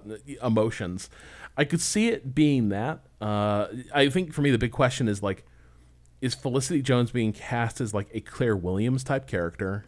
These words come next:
in the story, or as a driver? 'Cause the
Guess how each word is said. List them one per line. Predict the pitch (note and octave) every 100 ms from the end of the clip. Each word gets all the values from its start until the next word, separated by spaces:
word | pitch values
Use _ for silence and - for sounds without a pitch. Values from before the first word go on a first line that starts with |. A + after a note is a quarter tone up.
| -
in | G#2+ G2
the | F2+
story, | - - B2 F2+ E2 F#2+ - - - - -
or | F#2+
as | F2+
a |
driver? | E2+ B2 A#2+ E2 - - - -
'Cause | - A2+
the | G#2